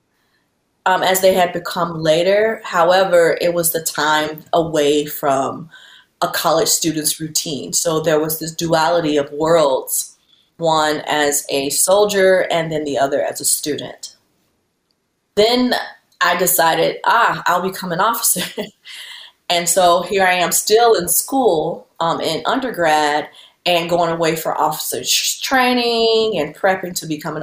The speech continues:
officer. And the intensity of,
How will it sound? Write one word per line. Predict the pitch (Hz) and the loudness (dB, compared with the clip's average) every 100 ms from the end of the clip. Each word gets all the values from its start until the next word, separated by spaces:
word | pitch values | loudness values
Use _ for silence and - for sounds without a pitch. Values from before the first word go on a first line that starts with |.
| - | 0
officer. | - - 190 196 175 143 - - - - | 0 0 0 0 0 -2 -4 -16 -18 -8
And | 190 175 | -4 -2
the | 185 180 170 - | -4 -4 -6 -4
intensity | 170 165 - 254 254 262 190 175 - - | -4 -4 -2 0 0 -2 -2 -4 -8 -2
of, | 170 170 156 151 151 151 - | 2 4 4 2 0 -4 -12